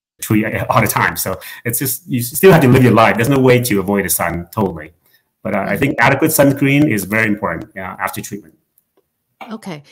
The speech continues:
Speaker 2: And, and I'll, I'll tell you, I tried the cool peel thing and,
Speaker 1: Mm-hmm.
Speaker 2: um, I think you said that, you know, expect a couple of days redness, but it didn't even last that long,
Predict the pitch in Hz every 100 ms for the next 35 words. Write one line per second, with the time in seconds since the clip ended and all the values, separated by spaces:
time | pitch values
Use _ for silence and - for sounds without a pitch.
0 | _ - 233 226 226 202 226 226 - 226
1 | 220 320 302 202 190 226 269 - 247 233
2 | 285 247 - - 214 185 - 185 165 -
3 | 185 156 165 226 _ _ _ _ 208 196
4 | 196 190 - 123 190 113 180 180 165 _
5 | _ - 208 262 254 233 - 214 196 180
6 | 190 180 175 - - 190 196 175 196 190
7 | 180 160 185 185 170 175 185 196 - 196
8 | 185 185 185 208 202 180 170 170 170 -
9 | 165 147 160 - 156 127 139